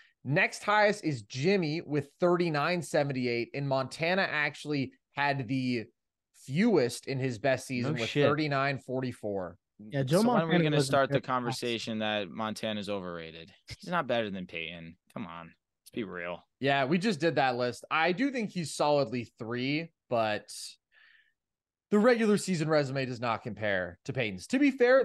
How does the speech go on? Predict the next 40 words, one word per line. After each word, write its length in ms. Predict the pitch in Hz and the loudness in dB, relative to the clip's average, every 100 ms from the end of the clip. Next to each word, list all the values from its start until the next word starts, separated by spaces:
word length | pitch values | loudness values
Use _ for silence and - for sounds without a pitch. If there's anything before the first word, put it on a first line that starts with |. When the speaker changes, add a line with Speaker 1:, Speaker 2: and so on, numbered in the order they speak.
| 170 | 2
Speaker 1:
the 100 | 156 | -2
year 300 | 139 190 220 | -2 0 0
that 140 | 202 | -2
he 180 | - 190 | -6 -4
had 340 | 147 165 165 | 0 0 0
thirty-nine 420 | 185 180 175 170 151 | 0 -2 0 -2 -4
forty-four, 680 | 175 170 156 160 170 175 - - | -4 -4 -4 -4 -2 -2 -6 -10
he 160 | 143 127 | -8 -6
missed 480 | 120 139 151 - | -2 0 -2 -4
one 360 | 120 127 127 113 | -6 -4 -2 -4
game. 580 | 95 107 98 85 73 76 _ _ | -6 -4 -4 -8 -14 -18 _ _
Speaker 3:
I 60 | 190 | -2
think 160 | 269 262 | 2 4
I 100 | 175 | 4
saw 220 | 107 226 | 6 4
Speaker 1:
So 80 | 220 | 4
Speaker 3:
you, 100 | - | -2
I 40 | 185 - | -8 -2
thought, 100 | 240 | -2
I 80 | 196 | 0
think 120 | 196 | 4
I 60 | 220 | 4
saw 140 | - | 6
you 80 | 214 | 6
guys' 240 | 202 185 156 | 6 6 6
list. 260 | 208 139 | 4 4
You 60 | 156 | 2
didn't 140 | 180 | 4
have 120 | 180 | 4
Mahomes 300 | 170 175 175 | 4 2 0
top 180 | - 147 | -2 -2
five. 320 | - 175 110 - - _ - | -2 -6 -6 -10 -20 _ -8
Speaker 2:
I 280 | 135 135 123 | -2 0 -2
should 280 | - 135 110 | -2 0 0
have. 300 | 107 101 101 | 0 -2 -2
That 120 | 123 | 0
was 200 | 113 113 | 0 -2
a 40 | 110 | 0
Speaker 1:
Yeah. 120 | 120 | 0
Speaker 2:
misstep. 360 | 117 107 104 | 0 0 -2